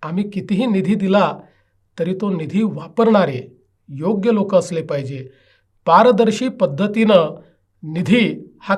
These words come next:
खर्च झाला पाहिजे. समाजाकरता आणि जनतेकरता आपण ज्या व्यवस्था करतो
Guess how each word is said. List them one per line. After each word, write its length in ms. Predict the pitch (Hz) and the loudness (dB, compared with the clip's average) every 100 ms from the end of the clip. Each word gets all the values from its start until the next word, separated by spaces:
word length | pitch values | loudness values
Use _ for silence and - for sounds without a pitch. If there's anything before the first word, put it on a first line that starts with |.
| 196 | 0
खर्च 240 | 185 185 | 0 0
झाला 280 | 233 190 175 | 2 2 2
पाहिजे. 480 | 170 147 135 139 147 - _ _ _ _ _ - | 0 -6 -8 -10 -14 -20 _ _ _ _ _ -10
समाजाकरता 840 | - 175 214 220 220 220 202 214 | -4 2 4 4 2 2 0 2
आणि 140 | 208 | 0
जनतेकरता 1000 | 208 170 190 190 220 202 196 180 160 - - _ _ _ - | -2 -2 -2 0 0 0 0 0 -2 -6 -14 _ _ _ 2
आपण 400 | 190 240 214 147 - - _ _ _ - 139 | 4 8 8 6 0 -20 _ _ _ -16 0
ज्या 440 | 196 240 254 - - | 4 6 4 -2 -10
व्यवस्था 520 | 143 180 240 - 254 | 0 6 6 6 0
करतो 560 | 240 190 185 160 147 | 2 -2 -2 -4 -4